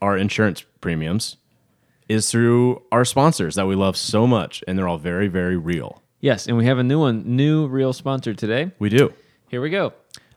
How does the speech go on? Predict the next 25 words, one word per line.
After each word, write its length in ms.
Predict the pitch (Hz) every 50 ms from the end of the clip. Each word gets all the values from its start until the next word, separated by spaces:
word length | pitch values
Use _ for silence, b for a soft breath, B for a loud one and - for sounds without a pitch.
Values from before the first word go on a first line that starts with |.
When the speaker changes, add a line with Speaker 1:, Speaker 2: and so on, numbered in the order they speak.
| B -
Speaker 2:
"Oh 160 | 165 202 220
no, 300 | 220 233 247 240 220 147
I'm 180 | 139 165 202 196
dying. 540 | 180 185 196 214 214 190 143 110 92 90 - - _ _ _ _
So 240 | - - 135 135
are 100 | 131 131
you. 380 | 143 156 175 190 170 110 92 95 - _ -
We 180 | - - 156 190
all 200 | 208 202 185 151
are. 220 | 117 101 95 92
Ha 200 | - - 120 117
ha 220 | 110 120 120 113 104
ha. 340 | 107 113 123 143 180 196 - b b b b b b b b b b b b b b b _ _ -
The 80 | 131 127
modern 400 | 123 131 147 170 185 180 170 156
funeral 540 | - - 160 175 170 143 120 117 120 123 -
has 260 | - 120 120 120 107
been 200 | 110 123 117 113
lacking 440 | 110 123 131 139 139 147 131 123 113
personal 480 | - - 156 180 175 - 165 139 117
touches 440 | 107 - 110 95 92 - 107 107 110
for 160 | - - 98
far 240 | - - 123 127 135
too 180 | 123 - 131 123
long. 380 | 110 98 80 78 80 - -